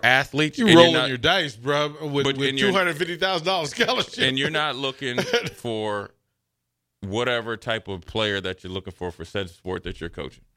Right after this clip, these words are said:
Speaker 1: You know what I'm saying? There's all, you hear all the stories. I remember, I mean, we had an offensive lineman,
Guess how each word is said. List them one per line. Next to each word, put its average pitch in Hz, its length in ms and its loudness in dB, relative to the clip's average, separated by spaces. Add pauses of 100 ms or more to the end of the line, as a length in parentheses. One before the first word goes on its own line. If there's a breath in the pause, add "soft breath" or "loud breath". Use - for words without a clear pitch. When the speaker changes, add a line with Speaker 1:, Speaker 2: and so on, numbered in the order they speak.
(1120)
Speaker 1:
You 101 100 -4
know 113 140 0
what 113 80 -2
I'm 104 60 -8
saying? 123 280 -6 (180)
There's 151 180 -2
all, 131 260 -2
you 139 160 -4
hear 160 240 -2
all 131 280 2
the 123 100 -4
stories. 113 420 -2
I 107 120 0
remember, 120 640 -2
I 110 100 0
mean, 107 140 -2
we 127 100 2
had 123 80 0
an 104 100 0
offensive 101 420 -2
lineman, 95 440 -2